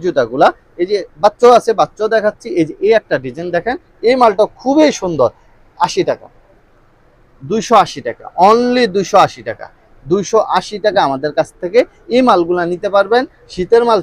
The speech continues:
চলে আসছে। আর actually এই মালগুলা শীত, গ্রীষ্ম, বর্ষা সব সময় চলে, তো শীতে একটু বেশি চলে। তো এগুলা স-, নিত্য নতুন, এই আজ-, আজকে আসছে, আজকে আসছে। যারা কার্টুন কার্টুন নিতে চান,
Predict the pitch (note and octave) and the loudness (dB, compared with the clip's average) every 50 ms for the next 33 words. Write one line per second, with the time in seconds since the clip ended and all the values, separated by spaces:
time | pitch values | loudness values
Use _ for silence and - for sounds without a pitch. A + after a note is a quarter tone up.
0 | - G3 F3+ E3+ D#3 C3+ - - C#3+ C3 - _ _ - - A3 A#3+ - - A3+ | -2 -2 0 2 2 0 0 -6 -12 -12 -12 _ _ -2 0 0 0 2 0 -4
1 | G#3+ - - B3+ B3+ C4 C#4 C4 A#3+ C4 C#4 C#4 C4+ B3 A#3+ A#3 A3 B3 B3+ B3 | -4 -2 2 2 2 2 2 -2 -2 -2 -2 0 2 2 2 0 0 0 0 0
2 | A3+ - - F3 G3 A3 A3 F3+ D#3+ D3 D3+ E3+ A3 G#3 - - A3 G#3+ F3+ F#3 | 0 -2 -10 -10 -8 -8 -8 -8 -10 -16 -6 -4 -4 -4 -2 -2 -4 -4 0 0
3 | G3 F#3+ - - G3 - - F3 E3 - - E3+ E3 D#3+ D#3+ - E3+ E3 F#3 B3 | -2 -2 0 -6 -8 -4 -4 -6 -6 -4 -6 -8 -6 -6 -6 -2 -2 0 0 0
4 | F4 _ _ _ _ - F#3 G3 - - B3+ A#3+ - C#4+ - _ - A3+ D#3 C3+ | -2 _ _ _ _ -10 -10 -10 -8 -8 -8 0 0 0 -2 _ -6 -8 -4 0
5 | F#3 A3 - - A3+ E3+ - C#3 B2 A2+ A2 - _ _ _ _ _ _ - G#3+ | 0 0 0 0 -6 -6 -4 -6 -6 -6 -8 -12 _ _ _ _ _ _ -2 0
6 | G#3 A3 A#3+ A#3 C#4 C4+ C4 B3 - - G3+ A3+ - - - A3 F#3+ E3+ F#3+ A3 | 2 2 0 0 2 2 2 2 0 -4 -2 -2 -2 2 2 2 2 4 0 -2
7 | A3 - D#3 C3 B2+ B2+ - - F#3+ F#3 - E3+ F3 F3 - - F#3+ F3+ F3+ - | -2 -2 -6 -6 -6 -10 -12 -10 -12 -4 0 0 0 0 -2 -2 -2 -2 -2 -2
8 | - A#3+ A#3 D3+ B2 - - - A2+ G#2+ _ _ _ _ _ - D#3+ F#3 - - | 0 2 4 4 2 0 -6 -20 -20 -20 _ _ _ _ _ -2 -2 -2 -2 -2
9 | - B3 B3+ A#3+ G3+ - - B3 B3 A3+ F#3+ F3 F3 G3+ - - G#3+ A3 G3+ A#3 | 0 2 4 4 4 2 4 2 4 4 4 2 2 2 0 0 -2 -2 -2 -2
10 | B3 A#3 A#3+ A3+ A3+ A#3+ A#3+ A3+ G#3+ G#3+ A3+ A3 A#3 B3 B3+ | -4 0 0 0 0 0 -2 -2 -2 -2 -2 -2 0 -2 -2